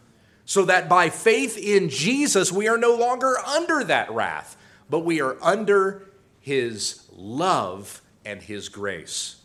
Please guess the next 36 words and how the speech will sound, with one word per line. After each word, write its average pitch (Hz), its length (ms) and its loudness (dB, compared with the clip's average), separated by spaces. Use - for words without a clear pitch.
How 190 200 6
is 202 140 6
it 196 80 4
that 165 100 0
we 185 160 0
are 180 80 2
able 180 460 2
to 151 180 -4
sing 220 480 0
so 165 280 0
joyfully 175 880 2
this 110 280 -6
morning 104 380 -6
about 170 420 4
the 190 60 0
goodness 220 640 0
of 156 180 -4
God? 185 480 4
How 240 220 2
is 277 120 0
it 262 100 -2
that 247 180 0
we 240 200 -2
know 233 640 10
that 160 240 4
he 240 180 0
loves 220 540 2
us - 640 -10
and 160 200 -4
that 175 220 2
he 170 160 -4
has 156 200 0
forgiven 156 400 -4
us 151 180 -4
our 147 220 -4
sins 160 600 -10